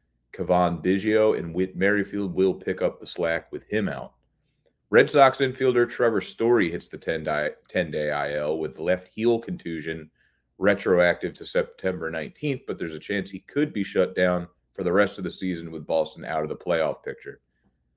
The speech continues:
The Diamondbacks' Zach Gallen is healthy. He pitched eight innings against the Dodgers while allowing one run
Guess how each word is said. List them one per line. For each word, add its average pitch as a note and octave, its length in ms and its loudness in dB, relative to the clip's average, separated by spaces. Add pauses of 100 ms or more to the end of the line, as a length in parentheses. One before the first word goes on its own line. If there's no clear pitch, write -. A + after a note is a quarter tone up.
(240)
The G2+ 80 -4
Diamondbacks' A#2 540 10
Zach G#2+ 320 4
Gallen G2 460 2
is D2+ 160 -10
healthy. G2 500 -2 (160)
He F2+ 140 -10
pitched - 380 -8
eight A2 260 -6
innings G#2 340 -6
against F2+ 240 -4
the D#2+ 80 -14
Dodgers F#2+ 460 0
while E2 180 0
allowing E2 460 -6
one G#2 180 -6
run F#2+ 400 -4